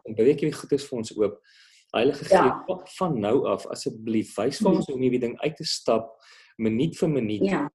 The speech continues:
Speaker 1: En wanneer hierdie goed in ons binneste gebeur, kom wys dit onmiddellik vir ons, dat ons onmiddellik kan besef wat hier aangaan. Heilige Gees, maar wys vir ons die alternatief hiervan, wys vir ons in die ka-,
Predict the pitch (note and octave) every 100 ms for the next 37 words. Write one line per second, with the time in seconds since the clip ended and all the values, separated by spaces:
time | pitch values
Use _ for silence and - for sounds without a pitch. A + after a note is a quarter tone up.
0 | _ - D3 - C3+ G3 F3+ E3 E3+ E3
1 | D#3 C#3 A2 A2 A#2 - - - G2 F#2
2 | F#2 B2 A2+ C3 - - D3+ A#2 A2 A#2+
3 | - A2+ D#2+ E2 - _ - - D3 D3
4 | D3 E3+ G3 E3 C3+ - D#3 C#3+ C#3 -
5 | G#2 - - D#2+ - _ - - _ _
6 | A#2+ C#3+ C#3+ C#3+ - F3 F3 C3+ C3+ D#3+
7 | G3+ G3 G3 - D#3+ D#3+ D3 C3 E3+ E3
8 | A2 G#2 G2 F#2+ G#2 D3 - F#3 F3+ C#3
9 | -